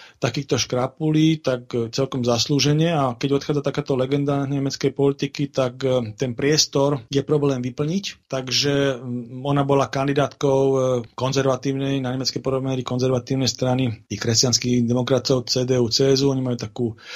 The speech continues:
sesterskú koalíciu. E, tá C D U je, e, celonemecká, C S U je bavorská záležitosť a vždy-, vždycky kandidujú teda ako v dvojkoalícii.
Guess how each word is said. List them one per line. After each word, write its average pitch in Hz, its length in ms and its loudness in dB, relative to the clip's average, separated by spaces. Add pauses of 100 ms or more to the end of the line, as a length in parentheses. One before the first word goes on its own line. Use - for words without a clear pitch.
(160)
sesterskú 127 640 2
koalíciu. 139 640 2
E, 135 60 -2 (840)
tá 120 240 0
C 131 160 2
D 131 80 2
U 127 160 2
je, 117 240 4
e, 113 40 0 (1400)
celonemecká, 139 880 2
C 131 160 0
S 127 80 -2
U 127 160 2
je 117 160 2
bavorská 127 480 0
záležitosť 127 880 -2 (560)
a 113 400 0 (240)
vždy-, 135 480 0
vždycky 143 320 0
kandidujú 123 480 0
teda 110 320 0
ako 113 320 0
v 113 80 -6
dvojkoalícii. 143 960 0